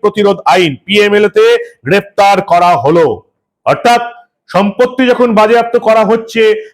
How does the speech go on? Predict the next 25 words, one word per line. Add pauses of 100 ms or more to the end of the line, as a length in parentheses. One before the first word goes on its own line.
(120)
ব্যাংক
অ্যাকাউন্ট
সিজ (120)
করা
হচ্ছে, (300)
পিএমএলএ
এর
নিয়ম
হচ্ছে (200)
অপরাধমূলক (120)
অর্থ (600)
তাকে
গ্রেপ্তার
হবে, (180)
তার (120)
কাস্টোডিয়াল (160)
জেরা (100)
হবে। (800)
এই
ভারতবর্ষে (120)
তাই
হয়। (1300)
দিল্লির
মুখ্যমন্ত্রী
অরবিন্দ